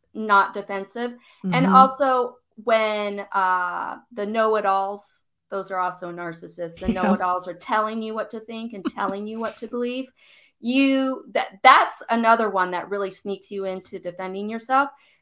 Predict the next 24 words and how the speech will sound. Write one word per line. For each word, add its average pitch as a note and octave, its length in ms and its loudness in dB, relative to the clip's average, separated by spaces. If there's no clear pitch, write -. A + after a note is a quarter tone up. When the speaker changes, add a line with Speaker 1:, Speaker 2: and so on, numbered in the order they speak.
Speaker 1:
You D4+ 180 -2
can D#4 180 -6
say C#4 240 2
some-, B3+ 340 -4
you A#3 140 -6
can A#3 140 -2
either A#3+ 260 0
say F#3+ 240 -4
nothing G3 720 -2
and G3 120 -4
let F#3+ 160 0
it E3+ 160 -4
go F#3 460 2
because F3+ 300 -16
you're F3 140 -4
aware F3 380 0
of A3 100 -4
what's A#3+ 200 -4
going B3 340 -4
on, B3 340 -2
or A3 760 4
you G#3 140 -12
can G3+ 160 -12
say, F#3 600 -4